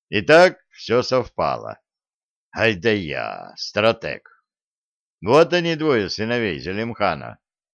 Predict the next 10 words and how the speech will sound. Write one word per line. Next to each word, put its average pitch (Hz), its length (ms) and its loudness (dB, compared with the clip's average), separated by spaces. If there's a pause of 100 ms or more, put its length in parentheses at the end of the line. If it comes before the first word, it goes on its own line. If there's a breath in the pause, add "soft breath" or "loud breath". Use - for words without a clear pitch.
(300)
Молодой 120 420 4
мулла 101 480 0
Шамиль 143 640 -4 (420)
и 165 220 2
десятилетний 135 1080 -2
Аюб. 90 440 -2 (1080)
И 87 80 -6
Зелимхан, 98 760 0
наверное, 98 520 0
полагает, 90 800 -2